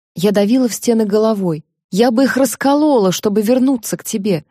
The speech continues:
чтобы остаться с тобой. Мне перевязали голову, цокая языком при виде раны и расцарапанных рук, и несколько дней казалось, что из мозга растут гвозди. В зале с длинными рядами стульев и столов я слушала молодого человека в костюме,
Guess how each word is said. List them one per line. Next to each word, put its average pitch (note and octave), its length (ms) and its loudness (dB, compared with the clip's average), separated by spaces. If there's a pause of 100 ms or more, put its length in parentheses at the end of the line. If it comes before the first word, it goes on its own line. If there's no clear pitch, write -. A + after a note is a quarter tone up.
чтобы G3+ 340 -4
остаться A3 640 -4
с - 100 -12
тобой. G3+ 540 -6 (960)
Мне A#3 260 4
перевязали G#3+ 580 2
голову, G#3+ 460 2
цокая G#3+ 440 0
языком G#3 600 0
при G3 140 0
виде G3 280 2
раны A#3 340 2
и - 20 0
расцарапанных G3+ 800 -2
рук, G#3 280 0 (320)
и G3+ 80 2
несколько G#3+ 540 0
дней A#3+ 280 2
казалось, G#3 540 0
что - 200 -2
из F3+ 120 2
мозга G#3 360 0
растут F#3 340 -2
гвозди. F3+ 580 -2 (1000)
В D#3+ 140 -6
зале A3 460 2
с F#3+ 100 -4
длинными F#3+ 480 0
рядами F#3 400 0
стульев F#3 640 -6
и F#3 80 -4
столов G#3 580 -2
я F#3 140 0
слушала A3+ 520 -4
молодого F#3+ 520 0
человека G3+ 520 -2
в G3+ 60 -12
костюме, G#3+ 720 -2